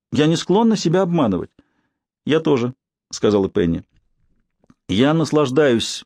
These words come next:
прекрасным артуровским пиром, приготовленным Марией. Она хозяйка этого дома. И я заявляю, что она превосходная хлавдига». «Превосходная что?»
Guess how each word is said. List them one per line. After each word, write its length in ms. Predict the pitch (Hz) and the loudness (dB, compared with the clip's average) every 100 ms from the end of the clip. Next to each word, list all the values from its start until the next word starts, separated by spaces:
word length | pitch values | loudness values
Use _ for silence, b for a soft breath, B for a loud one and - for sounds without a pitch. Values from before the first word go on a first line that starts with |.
| _ _ _ _ - | _ _ _ _ -4
прекрасным 840 | 170 185 165 156 113 - 101 90 - - | -2 0 0 0 -2 -4 -4 -4 -8 -4
артуровским 640 | 117 113 131 95 - 104 | -4 -2 -2 -2 -2 -4
пиром, 360 | - 190 180 156 | -2 0 0 0
приготовленным 600 | 147 127 127 143 120 123 | 0 0 2 2 2 2
Марией. 380 | 127 143 143 127 b b b b b b | 2 2 -2 -4 b b b b b b
Она 320 | 127 151 165 | 0 0 0
хозяйка 480 | - 147 139 147 156 | 0 2 2 0 0
этого 220 | 156 156 | 0 0
дома. 320 | 147 147 143 - _ _ _ _ _ _ _ _ _ | 0 0 -2 -6 _ _ _ _ _ _ _ _ _
И 80 | - | 0
я 300 | 127 160 165 | 2 2 0
заявляю, 500 | 127 139 139 165 185 | 0 0 2 0 -2
что 140 | - 131 | 0 2
она 160 | 139 | 2
превосходная 1080 | 135 139 143 - - 208 175 143 107 95 - _ _ | 2 0 0 -4 0 0 2 0 0 -4 -8 _ _
хлавдига». 720 | - 160 160 117 120 85 76 _ _ _ _ _ _ _ - | -6 -2 -2 -2 -4 -4 -6 _ _ _ _ _ _ _ -4
«Превосходная 540 | 95 95 - 110 101 | -2 0 0 -2 0
что?» 400 | 85 - 139 220 | -2 -4 -2 -2